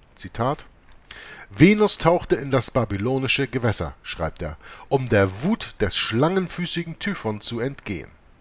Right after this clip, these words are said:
Ende Zitat. Wenn Venus Urania oder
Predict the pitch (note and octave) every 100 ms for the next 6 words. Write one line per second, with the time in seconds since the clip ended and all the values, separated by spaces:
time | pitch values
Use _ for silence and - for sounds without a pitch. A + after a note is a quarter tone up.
0 | - A#2 G2 - - - A#1+ - - -
1 | - - - - - - - G2+ A2+ F#2+
2 | G#2+ A3 F3+ G#2 - B2 - C#3 E3 C#3
3 | G#2+ E2+ F2+ G#2+ F#2+